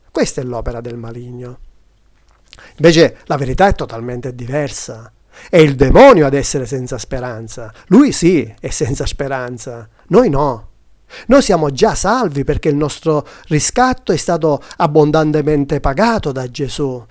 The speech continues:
È pagato pure, guardate, a caro prezzo, con il suo sangue versato sulla croce in remissione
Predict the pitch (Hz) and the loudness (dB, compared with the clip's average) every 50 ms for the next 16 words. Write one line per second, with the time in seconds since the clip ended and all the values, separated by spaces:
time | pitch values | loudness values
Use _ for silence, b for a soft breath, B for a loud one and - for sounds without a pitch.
0 | B B - 156 - - 147 160 180 147 156 139 - 185 170 160 156 143 135 131 | B B -6 -2 0 2 2 4 2 2 2 0 0 2 2 4 4 2 0 -2
1 | 123 135 127 127 156 143 135 139 127 - 151 135 131 131 120 - 139 135 131 - | -4 -6 -6 -6 -6 -6 -6 -6 -8 -6 -6 -6 -4 -4 -4 -6 -6 -6 -8 -10
2 | - - - - 127 113 - - b b b b b b - 160 156 156 151 - | -12 -14 -14 -14 -14 -16 -18 -20 b b b b b b 2 4 4 4 4 2
3 | - - 160 143 - - 160 156 151 143 147 135 143 135 - - 160 143 139 135 | 2 2 0 0 0 -2 -2 -2 -2 -2 -2 -2 -4 -4 -4 -4 -4 -4 -4 -6
4 | - - 151 139 131 131 127 - 143 143 160 170 175 170 - 185 180 180 185 B | -6 -6 -6 -4 -4 -4 -4 -4 -4 -4 -4 -4 -4 -4 -6 -6 -6 -6 -8 B
5 | B B B B - 147 127 - 135 135 135 135 113 - - - 151 151 156 160 | B B B B 0 2 4 4 4 2 -2 -4 -4 -6 -4 -2 -2 0 0 0
6 | 156 160 165 165 | -2 -2 -4 -6